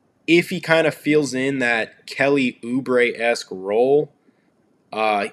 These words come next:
you know, upwards of maybe thirty minutes here for this guy. And, you know, we haven't seen it in a while, and the guy's injury prone as they come, but when he's in the games, man, this guy's a fantasy scoring machine. Uh, Wiseman's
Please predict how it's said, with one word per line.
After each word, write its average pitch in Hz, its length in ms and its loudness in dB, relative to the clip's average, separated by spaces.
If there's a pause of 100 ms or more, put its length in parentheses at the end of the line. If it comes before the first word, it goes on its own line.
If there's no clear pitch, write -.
(120)
you 156 100 -6
know, 120 240 -6 (440)
upwards 147 360 0
of 123 40 -4
maybe 151 200 0
thirty 160 320 2
minutes 156 320 -2
here 107 120 -4
for 107 120 -6
this 101 180 -8
guy. 101 400 -2
And, 104 460 -4 (1300)
you 123 100 -2
know, 117 60 0
we 117 80 2
haven't 139 180 6
seen 143 220 0
it 123 80 0
in 117 80 -6
a 107 40 -4
while, 117 400 4
and 101 140 -6
the 98 40 -6
guy's 117 240 0
injury 113 380 -6
prone 110 220 -6
as 98 80 -8
they 95 120 -8
come, 117 420 -2
but 92 180 -8 (380)
when 208 160 2
he's 147 120 0
in 139 80 0
the 110 60 -4
games, 110 380 0
man, 98 160 -8
this 127 120 -6
guy's 131 240 0
a 101 60 -6
fantasy 123 540 -4
scoring 104 320 -6
machine. 92 500 -10 (2000)
Uh, 117 400 0
Wiseman's 147 520 2